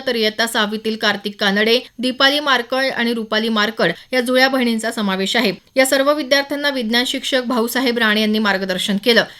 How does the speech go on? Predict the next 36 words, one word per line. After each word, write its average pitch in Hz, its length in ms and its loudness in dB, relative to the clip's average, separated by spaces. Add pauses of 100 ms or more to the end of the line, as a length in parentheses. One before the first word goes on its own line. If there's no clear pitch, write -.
(120)
एकाच 277 380 2
वेळी 294 200 0
चार 254 280 0
विद्यार्थ्यांनी 254 600 -2
इन्स्पायर 247 420 0
अवॉर्ड 233 300 0 (120)
पटकावणारी 220 580 -2
कुर्ला 233 380 -2
जिल्हा 240 280 -2
परिषद 226 380 -4
शाळा 220 360 2
ही 214 120 -2
जिल्ह्यातली 226 480 -2
एकमेव 240 500 0
शाळा 294 280 -2
ठरली 220 340 -6
आहे. 180 400 -4 (640)
माजलगाव 277 520 4
इथं 320 180 -2
राज्यव्यापी 277 540 0
सोयाबीन 262 500 0
कापूस 247 360 0
शेतकरी 240 400 -2
परिषद 226 380 -4 (100)
पार 196 140 0
पडली. 208 360 -2
दिवंगत 254 500 -4
कृषीतज्ञ 254 560 -2 (120)
एम 226 240 0
एस 226 180 -4
स्वामीनाथन 226 580 0
यांच्या 220 240 -2
कन्या 214 340 2
आणि 214 140 4
कृषी 202 320 -6
शास्त्रज्ञ 214 540 -2